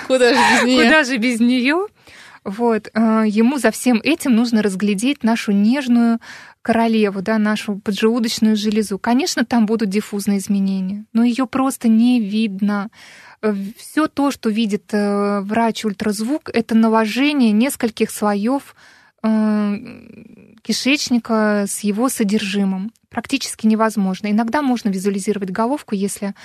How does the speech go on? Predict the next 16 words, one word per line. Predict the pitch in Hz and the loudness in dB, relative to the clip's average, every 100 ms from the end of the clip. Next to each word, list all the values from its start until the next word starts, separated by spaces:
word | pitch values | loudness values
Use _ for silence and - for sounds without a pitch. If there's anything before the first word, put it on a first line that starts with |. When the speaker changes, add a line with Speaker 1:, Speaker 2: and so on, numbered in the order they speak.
| - - - _ _ _ _ _ _ _ | -20 -20 -20 _ _ _ _ _ _ _
Speaker 2:
э, | 214 220 214 214 202 - | -2 2 2 2 -2 -2
это, | 233 - 202 196 196 190 - | -2 0 0 2 0 -2 -4
м, | 208 196 196 190 196 - | -2 0 0 -2 -4 -12
так, | 196 208 | -8 -2
анатомически | 214 226 214 - 202 | 0 2 2 0 -2
возможно, | 220 214 214 196 190 190 | 0 4 4 2 -2 -2
да, | 208 262 | 0 0
Speaker 1:
Мгм. | 233 | 0
Speaker 2:
вот | 196 | -2
более-менее, | 180 202 202 202 190 190 185 190 208 _ _ _ _ _ _ _ - | 0 0 2 0 0 -2 -4 -6 -10 _ _ _ _ _ _ _ -4
э, | 202 202 | -2 -2
ясно, | 202 202 - 208 | -2 -4 -2 -2
но | 214 | -2
в | |
целом | - 269 247 220 | -2 -4 0 0
нет. | 196 | 0